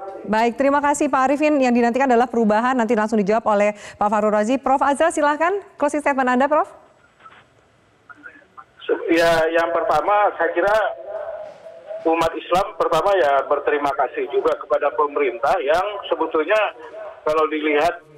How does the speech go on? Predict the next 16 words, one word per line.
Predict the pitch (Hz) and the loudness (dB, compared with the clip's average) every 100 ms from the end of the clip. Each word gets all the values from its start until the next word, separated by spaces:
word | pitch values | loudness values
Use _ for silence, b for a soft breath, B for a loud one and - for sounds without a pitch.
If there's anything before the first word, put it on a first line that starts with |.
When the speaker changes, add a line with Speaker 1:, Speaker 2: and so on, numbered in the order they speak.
| - - | -18 -6
Speaker 2:
sejak | 147 139 160 - | -4 0 0 0
dari | 147 147 151 | 0 0 0
awal | 156 151 147 147 | 0 2 2 0
tujuh | 147 143 147 | -4 -10 -6
puluhan | 151 196 208 143 135 | 0 2 2 2 0
sampai | 143 139 147 | -2 0 -2
sekarang, | - 151 120 151 202 - - - - - | -2 0 2 2 -2 -8 -16 -14 -16 -8
madrasah | 143 147 151 - 151 147 | -2 0 0 0 -2 -2
itu | 139 127 - 226 196 | -6 -6 0 0 0
banyak | 139 147 143 - | -4 0 -2 0
sekali | 170 185 190 | -2 -2 -4
mencapai | 143 147 151 147 | -4 -2 -2 -2
kemajuan, | 147 147 196 190 139 139 | -2 -2 0 2 0 -2
termasuk | 190 151 - 196 127 | -2 -2 0 0 0
juga | 131 139 | -2 -4
pesantren. | - 170 165 170 - - | -2 -2 -2 -2 -2 -4